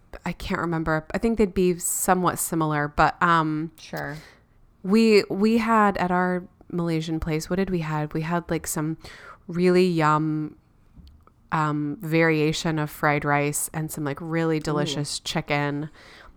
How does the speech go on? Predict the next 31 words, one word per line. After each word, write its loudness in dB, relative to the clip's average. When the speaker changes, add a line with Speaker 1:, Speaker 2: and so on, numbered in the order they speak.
Speaker 1:
and, -2
yeah, -2
I 0
don't 2
know, 2
some -4
really 2
good -4
vegetables. -4
It -2
was 0
Speaker 2:
Mm. 2
Speaker 1:
just -6
good. 2
They've 0
got 4
some, -2
like, 0
weird 0
simmery 0
soup -2
Speaker 2:
Yum. 0
Speaker 1:
stuff 0
that 2
was -4
really -2
good. -6
Speaker 2:
Mm. -8
Speaker 1:
Just -14
Speaker 2:
Yum. -20
Speaker 1:
tasty. -10